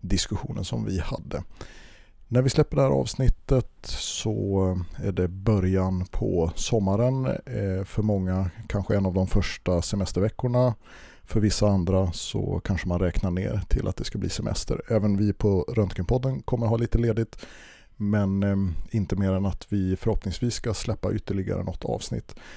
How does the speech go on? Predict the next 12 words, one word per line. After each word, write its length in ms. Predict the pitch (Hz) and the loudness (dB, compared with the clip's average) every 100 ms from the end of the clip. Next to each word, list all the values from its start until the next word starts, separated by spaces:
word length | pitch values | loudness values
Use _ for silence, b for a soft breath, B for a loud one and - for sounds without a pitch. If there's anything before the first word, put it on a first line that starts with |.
| B B B B - | B B B B -8
Eh, 280 | 90 90 87 76 64 - - _ | -2 0 0 -2 -8 -14 -18 _
jag 420 | - 107 104 90 85 - | -4 0 2 0 -6 -12
själv, 500 | - 123 139 135 143 | 0 2 4 0 -6
Jörgen, 440 | - 110 110 113 120 | 0 2 2 0 -2
hade 340 | 92 - 57 - | -2 -2 -2 2
tänkt 380 | - 104 98 - - | 4 4 4 -6 -6
åka 320 | 113 - 98 | -4 -4 -4
till 180 | - 95 | -4 -2
Gotland 580 | 107 110 - 143 135 135 | -2 -4 -4 -2 -2 0
och 220 | 123 - | -4 -2
vara 140 | 113 | -2
där 380 | 104 110 107 113 | 0 2 0 -2